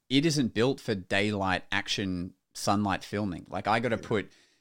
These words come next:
Speaker 1: an N D filter on it just to turn down the amount of light it's capturing. Whereas something like that, the, the three sixty and GoPros, that kind of range, they thrive. They need that sun,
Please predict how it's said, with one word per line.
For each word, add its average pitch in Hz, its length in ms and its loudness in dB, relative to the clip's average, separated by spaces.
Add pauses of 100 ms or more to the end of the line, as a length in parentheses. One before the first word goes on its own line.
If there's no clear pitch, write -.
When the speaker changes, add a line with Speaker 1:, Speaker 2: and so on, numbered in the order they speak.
(100)
Speaker 1:
an 104 140 -4
N 113 180 4
D 135 160 2
filter 113 400 0
on 95 100 0
it 90 120 -4
just - 240 -4
to 107 80 -4
turn 107 420 -2
down 101 320 2
the 95 100 -4
amount 92 240 -4
of 90 60 -4
light 90 160 -2
it's - 100 -12
capturing. 98 440 -2
Whereas 92 420 0
something - 300 -4
like 90 180 -8
that, - 160 -12 (680)
the, 95 240 0
the 90 100 -10
three 104 200 -2
sixty 101 680 -2 (100)
and 92 340 0
GoPros, 107 540 0
that 98 160 -2
kind 107 120 -4
of 95 80 -4
range, 92 440 -4
they 113 180 0
thrive. 101 840 -4
They 117 200 0
need 110 380 0
that 73 200 -6
sun, - 360 -8